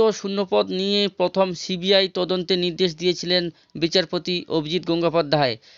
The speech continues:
তবে দু হাজার ষোলো সালের প্যানেল বাতিলের সময় কলকাতা হাইকোর্টের বিচারপতি দেবাংশু বসাক ও বিচারপতি মোহাম্মদ সাব্বির রশিদির ডিভিশন বেঞ্চের সুপারনিউমেরিক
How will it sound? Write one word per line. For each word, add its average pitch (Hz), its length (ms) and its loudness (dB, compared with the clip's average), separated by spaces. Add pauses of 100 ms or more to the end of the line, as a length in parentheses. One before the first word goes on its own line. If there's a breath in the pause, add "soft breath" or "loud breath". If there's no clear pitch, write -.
(160 soft breath)
তবে 180 240 2
দু 180 160 0
হাজার 196 280 4
ষোলো 196 180 0
সালের 190 340 2
প্যানেল 190 320 2
বাতিলের 170 500 2
সময় 190 280 2 (380 loud breath)
কলকাতা 185 400 2
হাইকোর্টের 180 640 2
বিচারপতি 170 600 -2
দেবাংশু 165 540 0
বসাক 170 400 0 (400 soft breath)
ও - 140 0
বিচারপতি 180 600 0
মোহাম্মদ 175 540 2
সাব্বির 170 400 2
রশিদির 180 420 0 (120)
ডিভিশন 175 400 -2 (100)
বেঞ্চের 180 400 0 (540 loud breath)
সুপারনিউমেরিক 202 800 0